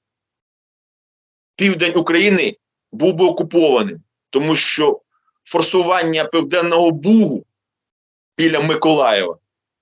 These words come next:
коли дві бригади мали двісті сорок кілометрів з наших бригад, і один батальйон їм приданий мав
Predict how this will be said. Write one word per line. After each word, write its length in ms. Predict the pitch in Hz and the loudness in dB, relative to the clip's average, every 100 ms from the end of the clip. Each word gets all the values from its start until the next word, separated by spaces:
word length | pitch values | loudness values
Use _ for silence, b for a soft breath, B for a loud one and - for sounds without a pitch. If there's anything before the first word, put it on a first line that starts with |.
| _ _ _ | _ _ _
коли 360 | - 160 180 170 | -2 0 0 -2
дві 260 | 113 131 196 | -6 -4 -4
бригади 580 | 156 180 165 165 135 135 | 0 0 2 0 0 -2
мали 320 | 156 156 151 | 0 0 -2
двісті 320 | 139 175 165 | -4 -6 -4
сорок 320 | - 170 147 165 | -2 0 0 0
кілометрів 680 | 160 160 160 147 151 131 | 0 0 0 -2 -2 -4
з 80 | - | -4
наших 340 | 143 139 123 113 | -4 -2 -2 -2
бригад, 360 | 135 135 120 | -2 -2 0
і 40 | 127 | 0
один 240 | 135 151 | 0 -4
батальйон 400 | 143 147 160 175 | -2 0 -2 0
їм 100 | 135 | -4
приданий 380 | 143 135 113 117 | -4 -4 -2 -2
мав 260 | 143 147 | -2 -2